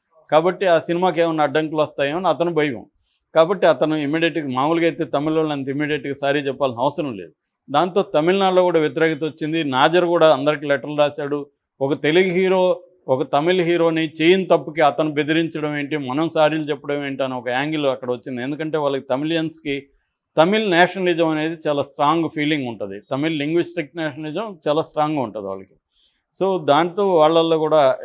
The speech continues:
ఈ వ్యతిరేకత వచ్చింది పవన్ కళ్యాణ్ మీద. ఇక ఆ యాంగిల్లో కూడా పవన్, ఇతను మళ్ళీ ఒక ట్వీట్ చేశాడు. అదేంటంటే,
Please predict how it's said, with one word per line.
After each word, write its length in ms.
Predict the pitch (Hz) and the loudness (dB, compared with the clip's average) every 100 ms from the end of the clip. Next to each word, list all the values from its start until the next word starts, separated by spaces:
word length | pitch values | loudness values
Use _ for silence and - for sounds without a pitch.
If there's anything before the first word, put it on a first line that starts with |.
| 131 | -6
ఈ 40 | |
వ్యతిరేకత 500 | 123 131 151 151 123 | -6 -2 0 0 0
వచ్చింది 300 | 120 120 110 | -6 -10 -4
పవన్ 240 | 131 135 123 | 0 0 0
కళ్యాణ్ 340 | 123 113 101 | -4 -4 -8
మీద. 120 | 101 92 - _ _ _ _ _ - | -12 -14 -18 _ _ _ _ _ -14
ఇక 180 | 170 208 | -2 4
ఆ 280 | 170 151 185 | 8 10 10
యాంగిల్లో 440 | 208 214 214 208 | 8 2 2 4
కూడా 160 | 202 202 | 2 2
పవన్, 460 | 190 165 175 175 | 2 2 2 0
ఇతను 400 | 160 156 160 160 | -2 2 2 2
మళ్ళీ 300 | 147 139 170 | 0 4 6
ఒక 80 | 165 | 4
ట్వీట్ 380 | 151 156 147 165 | 2 -4 -4 -4
చేశాడు. 320 | 147 151 143 | -4 -2 0
అదేంటంటే, 800 | 147 135 143 156 151 147 156 147 | 0 2 0 -2 -6 -4 -4 -6